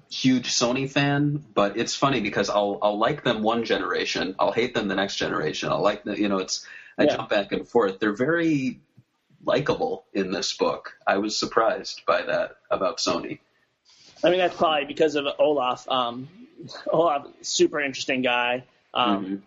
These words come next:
Speaker 2: really is a Renaissance man, coming from a physicist background and getting into electronics and also being a published writer, uh, in Iceland. Um, you know, I think that, that, that really, um,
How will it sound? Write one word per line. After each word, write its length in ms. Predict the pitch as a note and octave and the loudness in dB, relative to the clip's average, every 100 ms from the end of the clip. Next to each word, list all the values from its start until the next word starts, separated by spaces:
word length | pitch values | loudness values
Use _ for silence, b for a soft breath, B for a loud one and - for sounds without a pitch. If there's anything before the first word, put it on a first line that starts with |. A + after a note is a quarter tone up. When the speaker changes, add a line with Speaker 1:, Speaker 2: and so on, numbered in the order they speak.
| _ - | _ -4
Speaker 2:
really 280 | C#3 C#3+ C3+ | 0 2 2
is 100 | C3+ | 0
a 40 | B2 | 0
Renaissance 540 | B2+ C3 C3 B2+ B2 | -2 -2 -2 -2 0
man, 320 | B2+ B2 B2 | 2 2 0
coming 220 | B2 B2+ | -2 -2
from 120 | B2+ B2+ | 0 -2
a 40 | |
physicist 680 | - C3+ C3 A#2+ C#3+ B2 - | 0 -2 -2 -8 -8 -8 0
background 580 | C#3 - D3 C3 B2+ B2+ | 0 2 2 2 2 0
and 80 | B2 | 2
getting 240 | B2+ B2+ B2+ | 2 0 -2
into 220 | B2 C3 | 0 2
electronics 680 | B2 A#2 D#3 C#3+ C#3 C3 C#3 | 2 0 2 2 2 0 0
and 120 | B2 | 2
also 380 | B2 B2 C3 B2 | 2 2 0 0
being 200 | B2 A#2+ | -2 -2
a 40 | |
published 400 | - C3 B2+ - | 2 2 2 0
writer, 400 | C3+ C#3 C#3 C3+ - b b - | 0 2 2 0 -4 b b 0
uh, 220 | A#2 A#2 | 2 2
in 100 | A#2+ | 2
Iceland. 540 | B2+ B2+ C3 B2 B2 - _ _ _ _ _ - | 0 0 0 0 -2 -6 _ _ _ _ _ 2
Um, 360 | B2 A#2 B2 - _ _ - | 2 2 -4 -16 _ _ 0
you 100 | D3+ | 2
know, 60 | B2 | 4
I 120 | A#2+ | 2
think 180 | C#3 C3+ | 0 0
that, 140 | A#2+ | -2
that, 240 | - B2+ - - | 0 -4 -4 0
that 200 | C3 B2+ | 2 2
really, 380 | B2 A#2+ A#2+ - - | 0 0 -4 -6 0
um, 380 | B2 A2+ B2 | 0 0 -4